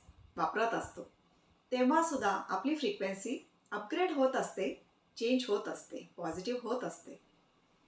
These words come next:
पण तरीसुद्धा मॅनिफेस्टेशन्स होत नाहीत. याचं काय कारण असेल?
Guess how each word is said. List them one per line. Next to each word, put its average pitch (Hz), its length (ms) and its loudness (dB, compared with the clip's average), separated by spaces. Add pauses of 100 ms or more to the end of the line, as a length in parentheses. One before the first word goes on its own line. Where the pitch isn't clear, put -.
(400)
पण 415 140 -2
तरीसुद्धा 349 460 4
मॅनिफेस्टेशन्स 240 920 0 (100)
होत - 220 -2
नाहीत. - 440 -14
याचं 247 200 -2
काय 330 240 4
कारण 294 360 4
असेल? 269 220 0